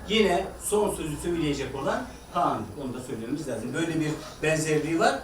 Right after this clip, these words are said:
ama aynı zamanda farklı da görmenizi istedim. Farklılıkları da var. Şimdi, e, Kaan başarısız seferlere, e, çıkarsa, yani seferlerde başarısız olursa,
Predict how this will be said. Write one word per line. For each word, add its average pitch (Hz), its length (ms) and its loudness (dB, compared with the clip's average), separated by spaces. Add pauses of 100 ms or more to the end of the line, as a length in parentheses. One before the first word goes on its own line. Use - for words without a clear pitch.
(160)
ama 165 220 2
aynı 208 200 6
zamanda 156 400 0
farklı 160 360 -2
da 156 60 -2
görmenizi 143 540 -2
istedim. 147 340 -4 (360)
Farklılıkları 143 680 0
da - 60 -4
var. - 180 -8 (760)
Şimdi, 220 680 4 (880)
e, 156 300 0
Kaan 240 380 6
başarısız 226 600 4
seferlere, 214 840 6 (1000)
e, - 40 -6
çıkarsa, 190 440 2
yani 156 240 6
seferlerde 170 600 0
başarısız 156 520 -2
olursa, 143 500 0